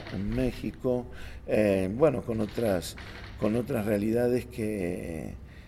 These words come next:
que nos permitan salir lamentablemente de la situación,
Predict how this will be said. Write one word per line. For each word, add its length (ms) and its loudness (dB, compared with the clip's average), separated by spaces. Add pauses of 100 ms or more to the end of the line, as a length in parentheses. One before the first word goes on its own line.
(220)
que 100 -2
nos 140 -2
permitan 1080 -4
salir 500 0
lamentablemente 1120 -2
de 120 -4
la 100 0
situación, 800 -6